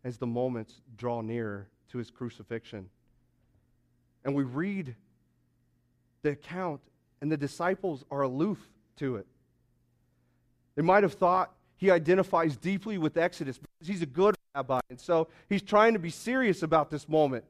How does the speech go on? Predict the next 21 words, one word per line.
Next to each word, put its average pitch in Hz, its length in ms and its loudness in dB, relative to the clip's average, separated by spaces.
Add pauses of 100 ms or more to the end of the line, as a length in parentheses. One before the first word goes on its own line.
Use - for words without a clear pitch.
(280)
because 185 260 2
we 226 120 4
should 196 220 -2
be 220 120 0
serious." 214 720 -2 (1800)
Little 156 200 0
did 143 220 -4
they 139 200 0
know 110 540 -4
that 120 160 -4
Jesus 147 380 -6
is 113 80 -10
about 120 300 -6
to - 60 -10
blow 123 400 0
the 110 120 -6
whole 143 240 -2
meaning 139 380 -2
of 120 100 -4
the 113 140 -4
Exodus 165 560 -6